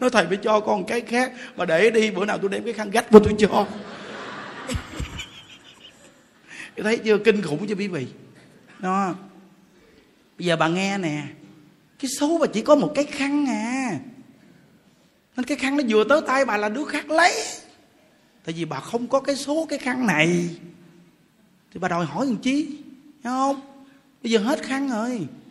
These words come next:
Kiếm cả ngày nay mà hết rồi. Bây giờ bà buồn gì mà, mà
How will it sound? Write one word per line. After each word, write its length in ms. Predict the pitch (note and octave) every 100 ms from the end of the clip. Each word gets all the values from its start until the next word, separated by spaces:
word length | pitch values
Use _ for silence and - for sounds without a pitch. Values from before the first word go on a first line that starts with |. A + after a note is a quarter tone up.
| - - _ - - - - - - - - - - - - - - - - _ _ - _ -
Kiếm 200 | D4+ C#4+
cả 80 |
ngày 360 | C4+ A3 F#3+ G#3+
nay 220 | A3+ B3+
mà 120 | B3
hết 300 | F3+ C4 D4
rồi. 200 | A#3+ G#3 A3 D3 A#2+ - - - - - - - - - - - - - - - - _ -
Bây 100 | G#3
giờ 100 | F#3
bà 100 | F3+
buồn 480 | F#3+ G3 F#3+ F#3
gì 200 | F3+ F3+
mà, 180 | E3 D#3+
mà 180 | D#3